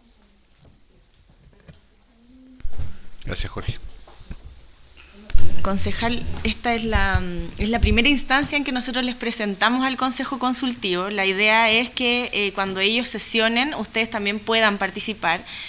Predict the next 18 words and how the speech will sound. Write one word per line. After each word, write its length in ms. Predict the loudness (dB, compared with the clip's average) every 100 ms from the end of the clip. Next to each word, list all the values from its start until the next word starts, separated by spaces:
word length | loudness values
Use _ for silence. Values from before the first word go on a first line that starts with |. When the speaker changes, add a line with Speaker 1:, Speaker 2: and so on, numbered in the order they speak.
| -14 -14 -14 -12 -2
Speaker 2:
El, 560 | 0 2 -2 -4 -6 -4
el 180 | -2 0
origen 720 | 0 0 0 0 0 0 -4
y 240 | -4 -2 -2
el 120 | -2
espíritu 520 | -2 0 2 2 0
del 140 | -2 -2
Consejo 400 | -2 -2 -4 -4
Consultivo 500 | -4 -6 -6 -4 -4 -4
Local 300 | -4 -6 -6
de 60 |
Infancia 480 | -8 -6 -6 -4 -6
es 100 | -6
que, 380 | -4 -2 -4 -4
eh, 520 | -4 -2 -2 -4 -6 -10
ustedes 560 | -12 -8 -2 -2 -2 -6
se 140 | -4
enteren 580 | -4 0 0 0 -4